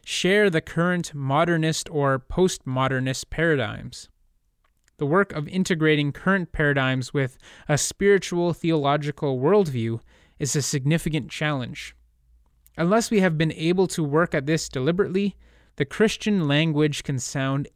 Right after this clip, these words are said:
ancient and otherworldly. It appears that for many men, the language of the church is used only on Sundays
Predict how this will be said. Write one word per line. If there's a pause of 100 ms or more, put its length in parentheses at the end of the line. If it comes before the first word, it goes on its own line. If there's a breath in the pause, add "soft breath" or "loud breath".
ancient
and (380 loud breath)
otherworldly. (1160)
It
appears
that
for
many
men, (280 loud breath)
the
language
of
the
church (220 soft breath)
is
used
only
on
Sundays